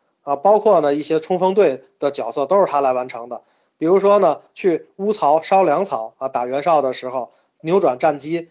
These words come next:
就是徐晃干的这个事儿。比如说呢，刚才咱们说那硬仗打关羽，那是一场硬仗，那打吕布呢，打马超啊，他都赢了呀。所以徐晃确实是一个全能型的人才。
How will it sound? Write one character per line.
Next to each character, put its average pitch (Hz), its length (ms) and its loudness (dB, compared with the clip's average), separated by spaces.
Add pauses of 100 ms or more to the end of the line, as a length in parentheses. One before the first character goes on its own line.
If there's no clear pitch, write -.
(100)
就 160 160 -4
是 143 120 -6
徐 147 160 -10
晃 123 200 -8
干 135 180 -2
的 123 80 -12
这 123 120 -8
个 117 100 -12
事 139 100 -8
儿。 117 120 -10 (400)
比 156 80 -4
如 202 120 6
说 208 180 4
呢， 190 80 4
刚 190 160 2
才 190 140 2
咱 160 160 4
们 170 100 -2
说 170 280 -2 (160)
那 165 120 0
硬 175 240 0
仗 156 240 2
打 127 140 -2
关 170 220 0
羽， 120 180 -12
那 156 100 -2
是 143 140 -6
一 135 60 -8
场 120 200 -12
硬 127 180 -10
仗， 120 200 -6 (240)
那 240 100 -2
打 226 220 0
吕 165 180 0
布 214 240 2
呢， 156 140 2
打 180 200 0
马 135 180 -4
超 214 260 4
啊， 165 120 0 (120)
他 247 100 -6
都 294 220 4
赢 190 120 4
了 147 200 2
呀。 131 180 0 (200)
所 233 180 4
以 175 100 0 (140)
徐 - 260 -10
晃 120 380 -4
确 233 340 0
实 131 220 -8
是 127 220 -8
一 131 120 -8
个 127 220 -8 (220)
全 135 280 -4
能 127 140 -6
型 120 180 -14
的 117 120 -16
人 113 160 -16
才。 110 260 -20